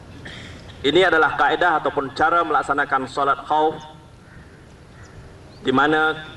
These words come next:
kedudukan musuh tidak dapat diketahui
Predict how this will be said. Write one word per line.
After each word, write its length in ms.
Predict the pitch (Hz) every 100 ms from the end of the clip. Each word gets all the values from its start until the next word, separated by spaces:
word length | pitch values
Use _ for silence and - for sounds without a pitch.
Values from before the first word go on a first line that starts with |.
| - -
kedudukan 440 | - 123 139 135 135
musuh 440 | 147 139 160 156 156 - -
tidak 320 | - 135 135 139
dapat 240 | 143 139
diketahui 640 | 131 127 139 117 127 147